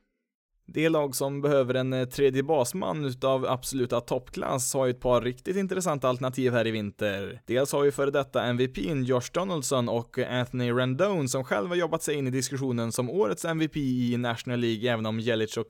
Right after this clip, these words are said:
Bellinger förblir favoriterna där i nuläget.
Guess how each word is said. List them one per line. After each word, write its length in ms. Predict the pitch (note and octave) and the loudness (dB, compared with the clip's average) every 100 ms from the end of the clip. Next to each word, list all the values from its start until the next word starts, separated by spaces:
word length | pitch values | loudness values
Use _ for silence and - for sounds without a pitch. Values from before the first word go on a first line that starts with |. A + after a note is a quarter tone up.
| A2+ | -2
Bellinger 460 | C#3+ F3+ D3+ B2+ | 2 2 2 0
förblir 320 | A#2 B2 A2+ | 0 -2 -2
favoriterna 600 | A2 A#2 A#2 D3+ G3 D3+ D3 | 0 0 0 -4 -4 -4 0
där 180 | A#2+ | 2
i 200 | A2+ A#2 | 2 0
nuläget. 640 | A#2 A2+ A2 D#3+ D3+ G#2 | -2 0 0 -2 -2 -2